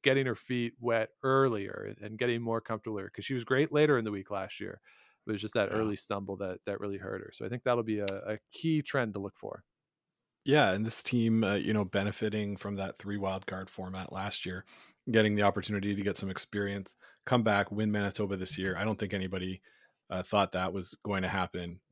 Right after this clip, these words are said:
Speaker 2: mostly because everyone thought Tracy Fleury was gonna win Manitoba. Uh, but, uh, like, a pretty great story for them to come through and break through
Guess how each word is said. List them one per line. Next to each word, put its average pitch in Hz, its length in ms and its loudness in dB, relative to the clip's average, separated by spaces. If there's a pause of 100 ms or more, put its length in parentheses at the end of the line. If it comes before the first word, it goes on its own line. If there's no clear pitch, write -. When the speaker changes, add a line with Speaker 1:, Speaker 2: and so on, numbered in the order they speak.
(100)
Speaker 2:
mostly 110 460 6
because 92 320 -2
everyone 90 280 -6
thought 87 220 -2
Tracy 87 280 -6
Fleury 90 260 -6
was 85 120 -10
gonna 95 160 -4
win 90 140 -8
Manitoba. 113 520 2 (920)
Uh, 107 80 0
but, 104 420 4
uh, 98 460 4 (1120)
like, 98 220 0
a 98 340 0
pretty 139 300 6
great 110 360 2
story 101 760 0
for 107 160 -2
them 95 160 0
to 107 100 -8
come 107 240 -2
through - 160 -10 (180)
and 107 140 -2
break 120 260 4
through 104 400 0